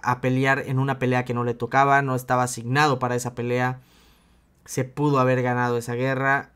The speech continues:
eh, por empate. ¿Por qué? Porque, pues, si se fijan bien, el tiempo que nosotros teníamos de lucha era mucho menor que el de ellos, entonces por empate ganábamos, a fuerza teníamos que morir una vez más que ellos.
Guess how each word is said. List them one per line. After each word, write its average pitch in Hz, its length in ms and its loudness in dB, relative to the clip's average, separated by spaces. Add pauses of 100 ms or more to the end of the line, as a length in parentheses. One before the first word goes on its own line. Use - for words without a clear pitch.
eh, 117 160 -6
por 131 160 -2
empate. 139 640 0
¿Por 135 200 -2
qué? 156 320 2 (220)
Porque, 131 240 -2
pues, 131 160 -4
si 127 100 -8
se 127 160 -6
fijan 151 340 -2
bien, 147 200 2
el 127 140 -4
tiempo 143 300 -4
que 147 80 -4
nosotros 127 420 -6
teníamos 127 560 -2
de 120 100 -2
lucha 131 420 -2 (520)
era 143 280 4
mucho 143 720 2
menor 127 380 2
que 127 120 -2
el 120 100 0
de 131 180 4
ellos, 131 340 2
entonces 120 420 -4
por 127 160 -2
empate 127 460 0
ganábamos, 117 640 -2
a 113 80 -8
fuerza 127 320 -4
teníamos 123 320 -4
que 127 120 -8
morir 123 360 -2
una 135 200 -2
vez 120 180 -2
más 120 180 -6
que 127 140 -4
ellos. 139 360 -4